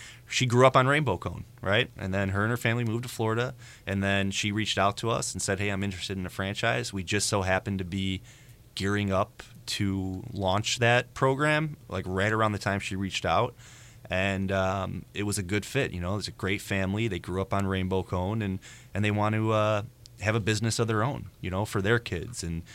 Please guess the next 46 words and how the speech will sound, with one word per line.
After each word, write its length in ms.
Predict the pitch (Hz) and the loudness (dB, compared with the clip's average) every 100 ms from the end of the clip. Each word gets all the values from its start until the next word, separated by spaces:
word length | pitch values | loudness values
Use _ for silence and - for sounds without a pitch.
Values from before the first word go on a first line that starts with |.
| - - | -20 -10
and 100 | 92 | -8
for 80 | - | -2
their 140 | 101 110 | 0 0
community. 560 | 98 90 87 82 85 87 | -2 -2 -4 -4 -4 -2
So, 320 | - 92 90 - - - - - - | 0 2 0 -4 -16 -16 -18 -20 -8
uh, 280 | 92 90 85 - - | -2 -2 -2 -6 -10
like 140 | 107 | -4
I 40 | 117 | -2
said, 260 | 98 85 - - - - | 0 -4 -6 -20 -20 -2
can't 240 | - 131 | 4 6
talk 200 | 127 113 | 8 8
enough 280 | 113 107 - | 8 4 4
about 180 | 101 98 | 4 6
how 200 | 101 90 - - | 4 0 -8 -4
good 160 | - | 0
of 140 | 113 - | 2 2
people 260 | 113 104 | 0 2
they 140 | 101 101 | 2 2
are. 120 | 98 | 4
That's 200 | 113 - | 4 4
what 80 | 117 | 0
we're 80 | 101 | 0
trying 280 | - 107 98 | 4 4 4
to 60 | |
do, 220 | 92 95 | 0 0
is 100 | 95 | 0
just 200 | - 98 | 0 -2
partner 280 | - 98 90 | 0 0 0
with 220 | 92 90 - - - | -4 -4 -10 -20 -6
good 400 | - 117 113 101 | 2 4 4 2
family 400 | - 110 107 107 | 0 2 4 2
people, 520 | 98 104 98 101 95 92 | 0 -2 0 0 0 -2
you 120 | - 101 | -4 -2
know, 260 | 95 95 - - - - | -2 -4 -8 -18 -20 -8
um, 460 | 90 92 87 85 80 - - - - | -4 0 0 -2 -4 -10 -20 -14 -4
who, 120 | 107 | -2
who 100 | 117 | 0
share 200 | - 123 | 4 4
the 80 | 117 | 4
same 240 | 113 107 | 2 2
values 420 | 98 104 104 104 | 4 4 4 0
that, 260 | 98 92 - | -2 -4 -6
that 80 | 90 | -6
we 200 | 87 104 | -2 0
do. 360 | 95 98 95 98 - - | 2 2 0 -4 -10 -10
Um, 500 | 90 87 87 87 | -8 -6 -6 -8